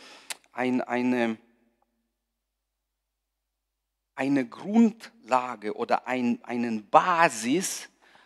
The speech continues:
aus welchem kann man gut wirken auf die Menschen.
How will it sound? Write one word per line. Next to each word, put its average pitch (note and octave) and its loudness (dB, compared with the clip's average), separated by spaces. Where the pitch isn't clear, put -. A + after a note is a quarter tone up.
aus C3 -4
welchem D3 2
kann F3 0
man C3 6
gut A3 -2
wirken F3+ 4
auf D#3 0
die E3 -8
Menschen. E3+ 0